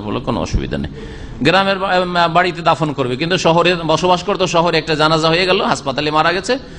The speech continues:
আর তারপরে গ্রামে নিয়ে গেল, তার জানাজা পড়লো, কোনো দোষের কথা নেই। আর এক লোক একাধিকবার জানাজা পড়তে পারে, কারণ জানাজা হচ্ছে দোয়া, সুতরাং সেই দোয়াতে সামিল হতে পারে, কিন্তু নিজে শুধু, আহ,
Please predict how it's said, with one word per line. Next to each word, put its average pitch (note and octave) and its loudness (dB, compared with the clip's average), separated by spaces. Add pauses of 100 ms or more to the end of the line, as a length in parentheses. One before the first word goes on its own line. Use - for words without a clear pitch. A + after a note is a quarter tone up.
(180)
আর G3+ 4
তারপরে G3+ 0
গ্রামে F3 0
নিয়ে E3 -2
গেল, D#3+ -2
তার C#3+ 0
জানাজা A2+ 2
পড়লো, A2 -2
কোনো C3 -2
দোষের F#2 -4
কথা C#2+ -6
নেই। D#2+ -6 (340)
আর D#3 2 (100)
এক F#3+ -2
লোক A3 -2
একাধিকবার F#3 -2
জানাজা D#3 0
পড়তে F3+ -2
পারে, C#3 0
কারণ E3+ 0
জানাজা D#3+ 2
হচ্ছে D#3+ 0
দোয়া, E3 4 (160)
সুতরাং - -8 (140)
সেই F3 -2
দোয়াতে E3 0
সামিল E3 -2
হতে A2+ -2
পারে, D#2 -8 (320)
কিন্তু F#3+ 2
নিজে A#3 2
শুধু, G3+ -2
আহ, D#3+ 2